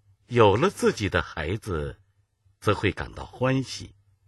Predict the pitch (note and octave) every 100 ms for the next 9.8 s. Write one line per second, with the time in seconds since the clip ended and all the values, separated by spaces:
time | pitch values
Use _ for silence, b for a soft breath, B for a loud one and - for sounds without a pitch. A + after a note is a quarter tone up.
0 | _ _ _ _ _ _ _ _ _ _
1 | G3+ D3+ A2 D3 A2 - D#2+ D2 F2 E2
2 | - G#2 G2+ C#3+ F3 - C3+ F#2 E2 -
3 | - E2+ A2 A#2 A#2 D2+ - - B B
4 | B A#2 A#2 A2+ - A#3 G#3+ - - C#3+
5 | A#2 F2+ - F2 E2 D2+ C#2+ - D#2 C2+
6 | D2+ - - - - _ _ _ _ _
7 | _ _ _ _ _ _ _ _ _ _
8 | _ _ _ _ _ _ _ _ _ _
9 | _ - G#2 D2+ E2+ E2 D2+ D2